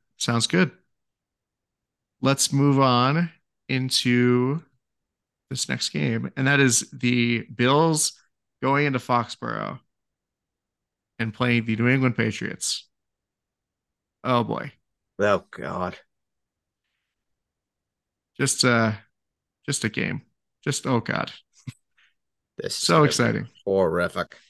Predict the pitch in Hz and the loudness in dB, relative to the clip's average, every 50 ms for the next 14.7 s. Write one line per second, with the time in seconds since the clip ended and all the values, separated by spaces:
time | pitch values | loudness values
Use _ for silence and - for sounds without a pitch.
0 | _ _ _ _ _ _ _ _ _ _ _ _ _ _ _ _ _ _ - - | _ _ _ _ _ _ _ _ _ _ _ _ _ _ _ _ _ _ -20 -20
1 | - _ _ _ _ _ _ _ _ _ _ _ _ _ _ _ _ _ _ _ | -20 _ _ _ _ _ _ _ _ _ _ _ _ _ _ _ _ _ _ _
2 | - - - 151 139 135 135 135 - - - _ _ _ _ _ _ _ _ _ | -6 -2 2 4 4 6 4 4 2 -2 -8 _ _ _ _ _ _ _ _ _
3 | - 180 185 185 160 151 139 - - 135 123 131 147 - - - _ _ - 135 | 0 4 4 4 4 4 2 2 2 2 2 2 2 -2 -8 -20 _ _ -6 -4
4 | 127 - - 180 175 175 165 156 - 143 127 123 120 - 120 117 113 113 113 120 | -4 0 0 2 2 2 2 2 2 2 2 2 0 -2 -2 -2 -2 -2 -4 -6
5 | 139 147 _ _ _ - - 113 120 - - - _ _ _ _ _ _ _ _ | -8 -10 _ _ _ 2 4 6 6 4 2 -2 _ _ _ _ _ _ _ _
6 | _ _ - 131 123 120 110 113 120 - _ _ _ _ _ _ _ _ - 131 | _ _ -4 -2 -2 -2 -2 -4 -6 -10 _ _ _ _ _ _ _ _ -4 -2
7 | - - 160 165 165 156 139 - 147 139 123 - - - 131 113 117 - - - | 2 4 4 4 4 4 4 4 2 2 0 -2 -2 0 2 2 2 0 -4 -12
8 | _ _ _ - 131 139 131 90 - - - - - _ _ _ _ _ _ - | _ _ _ 2 2 4 4 4 0 -4 -8 -10 -14 _ _ _ _ _ _ 0
9 | 113 101 82 - - - - _ _ _ _ _ _ _ _ _ _ _ _ _ | 0 0 0 -2 -6 -14 -18 _ _ _ _ _ _ _ _ _ _ _ _ _
10 | _ _ _ _ _ _ _ _ _ _ _ _ _ _ _ _ _ _ _ _ | _ _ _ _ _ _ _ _ _ _ _ _ _ _ _ _ _ _ _ _
11 | - 143 151 151 - _ - - 139 131 131 127 120 123 120 123 123 123 120 - | -6 -6 -6 -6 -8 _ -2 2 2 4 4 2 2 2 2 2 2 0 0 -2
12 | - - - - _ _ _ - 123 117 - - 131 123 117 - - 123 113 107 | -4 -8 -8 -12 _ _ _ -6 -6 -6 -6 -4 -4 -2 -2 0 0 0 2 0
13 | 107 110 120 - _ _ - 120 113 104 98 92 - _ _ _ - - - 101 | 0 -2 -4 -8 _ _ 4 4 6 6 4 0 -2 _ _ _ -10 -2 2 2
14 | 95 - - - 104 95 - - - 101 - 85 92 - | 2 2 0 -2 -4 -4 -2 0 0 2 2 2 -2 -4